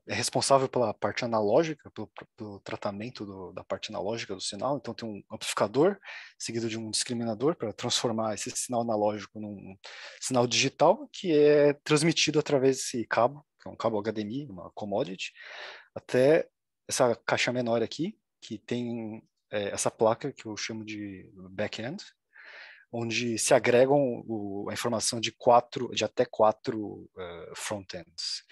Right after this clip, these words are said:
E na, e essa placa, ela é responsável por, eh, agregar os sinais, fazer alguma lógica de trigger, fazer alguma, eh, tipo de veto ou aceitação dos sinais e, eh, gerar, ah, através do G P S, os, a marcação de tempo,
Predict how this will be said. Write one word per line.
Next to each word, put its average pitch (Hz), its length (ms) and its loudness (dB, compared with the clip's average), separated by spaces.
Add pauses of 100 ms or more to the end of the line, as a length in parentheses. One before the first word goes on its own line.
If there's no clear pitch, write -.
(540)
E 127 60 -2
na, 139 200 2
e 139 80 6
essa 135 160 4
placa, 143 340 6
ela 147 120 8
é - 20 4
responsável 123 540 2
por, 101 340 -8 (160)
eh, 92 140 -12
agregar 110 400 2
os 117 100 0
sinais, 110 380 -4
fazer 104 240 -8
alguma 104 280 -4
lógica 104 400 -2
de 107 120 -10
trigger, 117 500 -6 (340)
fazer 104 220 -8
alguma, 98 640 -8 (180)
eh, 92 100 -12
tipo - 180 -6
de 98 140 -4
veto 107 440 0
ou 104 120 -4
aceitação 104 640 -8
dos 95 140 -8
sinais 107 640 -6 (400)
e, 156 360 0 (640)
eh, 104 300 -4
gerar, 131 640 4 (400)
ah, 101 420 -4
através 101 400 0
do 101 80 -10
G 107 120 -6
P - 120 -2
S, 123 360 0
os, - 280 -6
a 107 140 -2
marcação 110 460 0
de 113 80 -6
tempo, 110 720 -6